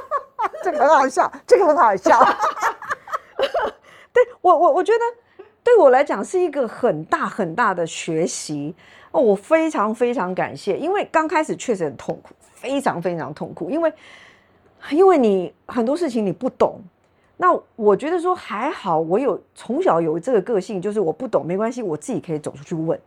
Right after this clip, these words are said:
Speaker 2: 所以很多的朋友都接到我的电话，甚至就是说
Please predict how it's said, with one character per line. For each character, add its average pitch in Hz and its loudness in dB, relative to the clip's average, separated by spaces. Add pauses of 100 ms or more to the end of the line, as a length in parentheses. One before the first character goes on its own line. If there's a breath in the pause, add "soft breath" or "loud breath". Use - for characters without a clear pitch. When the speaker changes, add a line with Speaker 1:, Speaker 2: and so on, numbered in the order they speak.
(460 soft breath)
Speaker 2:
所 - 2
以 339 4
很 214 0
多 277 -2
的 269 2
朋 220 -6
友 214 -2
都 190 -2
接 220 -4
到 214 -2
我 139 -6
的 147 -6
电 175 -6
话， 156 -6
甚 233 -6
至 220 -6
就 220 -4
是 202 -2
说 208 -4